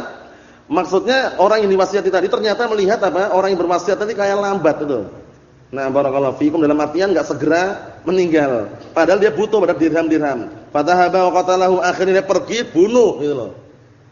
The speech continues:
Bunuhnya pakai apa bunuhnya? Terserah. Mau pakai pisau, pakai,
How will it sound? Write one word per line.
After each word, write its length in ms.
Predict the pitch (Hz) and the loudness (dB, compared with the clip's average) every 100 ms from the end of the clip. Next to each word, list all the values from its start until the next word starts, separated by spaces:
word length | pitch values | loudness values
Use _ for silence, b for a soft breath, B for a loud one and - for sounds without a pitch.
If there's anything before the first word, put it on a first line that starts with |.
| - - | -20 -4
Bunuhnya 320 | 147 202 220 | 0 2 4
pakai 140 | 220 | 4
apa 80 | 208 | 2
bunuhnya? 360 | 190 185 170 185 220 - - - - - - - - - - - - - - - - - - | 2 0 0 -2 -6 -14 -20 -20 -20 -20 -20 -20 -20 -20 -20 -20 -20 -20 -20 -20 -18 -10 -2
Terserah. 720 | 170 262 254 208 185 - - - - | 0 0 0 0 -2 -8 -18 -20 -8
Mau 80 | 131 | -2
pakai 280 | 139 135 143 | 0 0 0
pisau, 400 | 202 196 202 175 | 2 0 2 0
pakai, 280 | 160 156 | 0 0